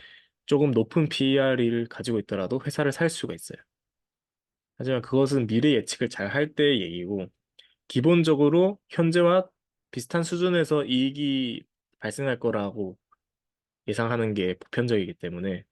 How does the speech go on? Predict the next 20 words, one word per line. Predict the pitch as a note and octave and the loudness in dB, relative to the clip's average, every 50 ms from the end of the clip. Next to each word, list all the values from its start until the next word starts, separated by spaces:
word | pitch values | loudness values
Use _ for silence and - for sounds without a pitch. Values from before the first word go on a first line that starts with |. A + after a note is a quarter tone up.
| _ - | _ -6
피이알이 | - - F3 F3 F3 E3+ E3 D3 G#2 | -2 0 2 4 4 4 4 2 0
높은 | F#2+ G2+ - - D3+ C#3 | 0 -2 -2 0 0 0
회사는 | C3 A#2 - A2+ B2 D3+ E3 - | -2 -2 -4 -4 -4 -4 -6 -8
피하는 | - - - F3+ F3+ F3 E3 C#3 | -6 -2 0 2 2 2 2 2
것이 | B2+ G#2+ - A2+ | 0 -2 -4 -6
좋습니다. | - - - - - - - - - - _ _ _ _ _ _ _ | -10 -12 -12 -14 -14 -14 -14 -16 -20 -20 _ _ _ _ _ _ _
기본적으로는요. | - - A2 G#2+ G#2 F2 E2+ E2+ F2 E2+ E2+ E2 E2+ F2 F#2 A#2 C#3+ - _ _ _ _ _ _ _ _ _ _ _ _ _ _ _ _ _ _ _ _ _ _ _ _ _ _ _ _ _ _ _ _ _ _ _ _ _ _ _ _ _ _ _ _ _ _ _ | -8 -4 -2 -2 -2 -2 -6 -8 -10 -10 -10 -10 -10 -8 -8 -8 -8 -10 _ _ _ _ _ _ _ _ _ _ _ _ _ _ _ _ _ _ _ _ _ _ _ _ _ _ _ _ _ _ _ _ _ _ _ _ _ _ _ _ _ _ _ _ _ _ _
자, | - A#2 G2+ F#2+ - | -4 -2 -2 -2 -2
그러면은 | - B2+ B2+ C#3 C#3 C3 B2 B2 C3+ C3 A#2 G2 E2+ E2 - _ _ _ _ _ _ | 0 2 4 4 4 4 4 4 2 2 2 0 -4 -6 -12 _ _ _ _ _ _
이제 | - - G#2 | -10 -8 -4
이 | - C#3+ C3 | -2 -2 -2
그래프를 | - - - C#3 - - - D3 C3+ | -2 -2 -2 -2 -2 0 0 0 0
살펴볼 | - D3 C#3+ - C#3+ A#2 G2+ - | 0 -4 -4 -4 -6 -6 -8 -10
텐데 | - F2+ F2 F2+ F#2+ F#2+ F#2 F2 - - - _ _ _ _ _ _ _ _ _ _ _ _ _ _ _ _ _ _ _ _ _ _ - | -12 -12 -10 -8 -6 -6 -6 -6 -8 -12 -16 _ _ _ _ _ _ _ _ _ _ _ _ _ _ _ _ _ _ _ _ _ _ -6
아까 | - D#3+ - _ - F3 E3 E3+ | -6 -6 -4 _ 0 0 0 0
피터 | - F3+ - - F#3+ F3+ | -2 -4 -2 0 2 2
린치 | D3+ B2+ A#2+ A#2+ - C#3 | 2 0 0 -2 -4 -4
선생님께서 | C#3 C#3+ C#3 D3+ D3 C3+ A#2 - F#2+ F2+ F#2+ F2 | -4 -2 0 0 0 0 -2 -4 -6 -8 -8 -6
뭐라고 | F2+ F#2+ G2 G#2+ G#2 G2 | -4 -2 -2 0 0 -2
하셨죠? | F2 - - - - - C3 - | -4 -6 -10 -8 -4 -4 -4 -4